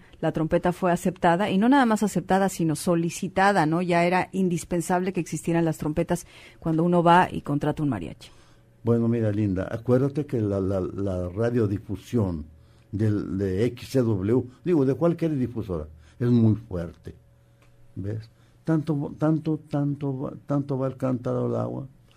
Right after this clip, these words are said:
Speaker 2: poco a poco fueron parando de, de enviar, este, cartas, telefonemas, fue el público aceptando poco a poco la trompeta. Y llegó día que se iba a quitar la trompeta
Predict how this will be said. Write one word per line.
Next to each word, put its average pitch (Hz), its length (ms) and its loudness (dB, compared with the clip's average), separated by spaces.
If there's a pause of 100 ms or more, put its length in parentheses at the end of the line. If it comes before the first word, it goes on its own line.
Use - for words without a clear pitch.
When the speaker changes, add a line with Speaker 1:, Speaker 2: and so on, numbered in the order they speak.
(200)
Speaker 2:
poco 151 280 -2
a 143 80 -2
poco 147 360 -4 (360)
fueron 147 280 4
parando 135 600 4 (500)
de, 123 220 0
de 127 400 0
enviar, 131 680 4 (120)
este, 104 680 -4
cartas, 135 760 2 (100)
telefonemas, 123 1040 4 (540)
fue 156 300 4
el 131 460 -6
público 143 520 -2
aceptando 143 680 -4
poco 143 360 -10
a - 40 -20
poco 143 300 -10
la 135 80 -6
trompeta. 135 640 -8 (680)
Y 117 140 -4
llegó 104 460 2
día 160 500 6 (760)
que 113 140 -2
se 113 220 2
iba 120 240 4
a 147 40 -2
quitar 151 440 -4
la 139 100 -4
trompeta 117 640 -6